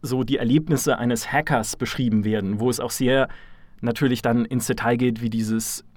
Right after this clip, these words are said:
Netrunning funktioniert, dieses Einhacken ins Internet, dieses,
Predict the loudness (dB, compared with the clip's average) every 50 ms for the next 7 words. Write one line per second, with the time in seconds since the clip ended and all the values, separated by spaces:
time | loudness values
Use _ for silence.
0 | -18 -10 -4 -2 0 2 0 0 0 0 2 2 4 4 4 2 2 0 -2 -2
1 | 0 0 2 2 2 2 0 -2 -4 -6 -6 -6 -8 -6 -4 0 2 2 2 2
2 | 0 0 -2 -2 0 0 0 2 2 0 -2 -2 0 0 0 0 0 0 0 0
3 | 0 0 0 0 0 0 0 -2 -4